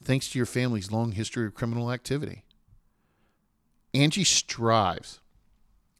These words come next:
off of misdirection and loves to be the mastermind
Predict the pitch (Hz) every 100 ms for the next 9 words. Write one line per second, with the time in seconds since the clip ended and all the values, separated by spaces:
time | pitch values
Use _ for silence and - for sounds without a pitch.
0 | _ 98 95 95 95 104 - 92 90 -
1 | 104 120 - _ - - _ _ _ _
2 | _ _ 135 123 117 123 123 123 117 113
3 | 101 95 98 - 120 120 127 139